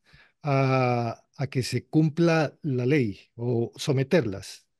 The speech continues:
co-, eh, abatirlas. Y otro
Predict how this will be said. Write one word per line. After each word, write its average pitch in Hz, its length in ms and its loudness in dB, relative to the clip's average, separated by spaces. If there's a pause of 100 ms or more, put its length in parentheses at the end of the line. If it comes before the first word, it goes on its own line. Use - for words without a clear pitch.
(440)
co-, 117 180 -4
eh, 113 460 -4
abatirlas. 131 720 0 (800)
Y 135 880 2
otro 175 560 2